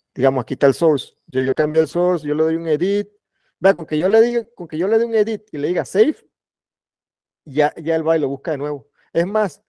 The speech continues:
aquí hasta yo, bueno, quiero probar otro branch, no el mismo. Entonces yo puedo aquí seleccionar un branch diferente de los que está en el repo y mando a deployar ese ahora. Pero si, si es el mismo branch, el de main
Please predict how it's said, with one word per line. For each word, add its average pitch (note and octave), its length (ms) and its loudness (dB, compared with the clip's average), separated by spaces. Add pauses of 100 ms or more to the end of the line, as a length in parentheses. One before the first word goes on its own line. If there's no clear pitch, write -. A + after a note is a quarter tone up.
(200)
aquí G3+ 500 -6
hasta D3+ 240 -4
yo, D#3+ 140 -2
bueno, F3+ 180 -2
quiero G3 220 -4
probar F3 280 0
otro A3 380 2
branch, G3+ 400 -2
no D3+ 160 -4
el E3+ 60 -4
mismo. F3 420 -6 (320)
Entonces D3+ 240 -6
yo C#3+ 100 -2
puedo D#3+ 140 2
aquí E3 140 -6
seleccionar D#3+ 500 -2
un D3+ 180 -8
branch F3+ 280 0
diferente G#3+ 600 -2 (200)
de C3 200 -4
los B2+ 140 -6
que - 100 -12
está D3+ 140 -8
en F3+ 60 -4
el E3+ 100 0
repo G#3 300 -2 (360)
y - 60 -12
mando C3+ 240 0
a E3 60 4
deployar B2+ 400 2
ese D3+ 180 4
ahora. B2 300 0 (280)
Pero C3+ 140 0
si, B2 300 -8
si C#3 180 -6
es D3+ 120 -4
el G#3+ 80 2
mismo G#3+ 260 -4
branch, G3+ 320 0
el A#2 80 -8
de B2 80 -6
main F3+ 340 -2